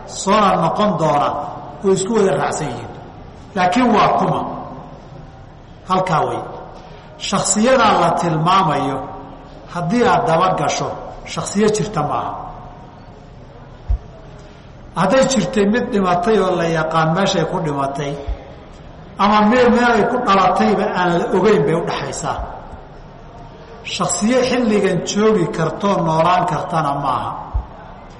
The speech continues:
Kan ugu dambeeyey Maxamed al Xasan al Askari waa kun iyo hal boqol iyo waxoogay sana ka soo wareegtay. Wakhtiga wuu dhuntay la leeyahay. Wakhtiga waa dhunto, waa isqariye la leeyahay, iyo ka soo wareegtay.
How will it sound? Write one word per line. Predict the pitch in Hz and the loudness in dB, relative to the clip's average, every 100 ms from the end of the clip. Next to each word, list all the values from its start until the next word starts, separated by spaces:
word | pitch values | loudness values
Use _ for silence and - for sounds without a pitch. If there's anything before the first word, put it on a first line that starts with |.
| - - - | -20 -14 -2
Kan | 208 202 | 2 2
ugu | 240 | 2
dambeeyey | 180 196 170 190 202 196 | 2 2 2 4 4 4
Maxamed | 170 170 208 180 | 2 0 0 0
al | 185 | -2
Xasan | 214 196 | -2 0
al | 175 156 160 | 0 0 0
Askari | - 220 175 143 - - - - - - - - - | 0 -2 -2 -4 -8 -12 -12 -12 -12 -16 -20 -18 -4
waa | 175 170 | 0 2
kun | 240 | 4
iyo | 196 170 | 4 4
hal | 208 180 | 4 2
boqol | 185 202 196 | 0 2 2
iyo | 170 | 2
waxoogay | 160 - 190 202 | 2 2 2 2
sana | - 170 151 | 2 0 0
ka | 214 | 0
soo | 196 190 151 | 0 0 -2
wareegtay. | 143 143 143 - 151 151 - - - - - - - 208 | -2 -2 -4 -4 -4 -4 -8 -14 -16 -16 -18 -18 -12 0
Wakhtiga | 220 220 214 196 | 0 2 2 4
wuu | 202 214 202 | 6 4 2
dhuntay | 170 160 151 | 0 0 -2
la | 151 | 0
leeyahay. | 147 - - - - - - - - - - - - - - - - - - - | 0 -2 -6 -8 -8 -12 -18 -18 -18 -18 -18 -18 -18 -18 -18 -18 -20 -20 -18 -14
Wakhtiga | 160 - 165 185 | -12 -6 -2 2
waa | 185 156 | 2 0
dhunto, | - 175 | -2 -4
waa | 175 | -2
isqariye | 160 - 160 143 143 | -2 -4 -4 -4 -4
la | 151 | 0
leeyahay, | 190 170 135 131 131 - - - - - - | 0 0 0 -4 -6 -10 -14 -16 -18 -16 -4
iyo | 165 | -2
ka | 208 | -2
soo | 196 156 | -2 -2
wareegtay. | 127 123 - | -4 -6 -10